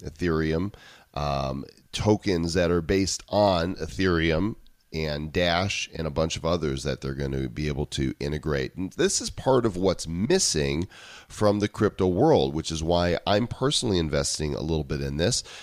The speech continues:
because making it user-friendly so that regular folks can go out there and see the practical application of spending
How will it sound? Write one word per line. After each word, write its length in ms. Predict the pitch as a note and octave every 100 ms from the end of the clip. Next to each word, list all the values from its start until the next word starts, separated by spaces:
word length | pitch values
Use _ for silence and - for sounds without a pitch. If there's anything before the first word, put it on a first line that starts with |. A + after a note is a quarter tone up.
| -
because 680 | A2 G2+ A#2+ G#2+ G#2+ G2+ - - -
making 480 | F#2+ G#2 C3 F3+ E3
it 120 | -
user-friendly 1040 | F#2+ A2 C#3 C3 - G#2 C3+ E3 G1+ - _ _
so 300 | - G#2 G2
that 240 | F#2+ F#2 -
regular 640 | F2+ F2+ G#2+ C#3 C#3+ C#3
folks 640 | - C#3 C3 - - - - - -
can 380 | - F#2+ F2+ E2+
go 240 | F#2+ A#2+
out 320 | G#2 G2 -
there 340 | E2+ D#2 D#2 -
and 240 | E2 D#2+ -
see 260 | - G2+
the 140 | F#2 -
practical 760 | - F#2+ - A#2+ - F#2 - D#2+
application 920 | E2 E2+ F2+ - G2+ G#2+ C2 A1+ - - - -
of 380 | E2 D#2+ D2 -
spending 560 | - G#2+ B2+ C#2+ G1+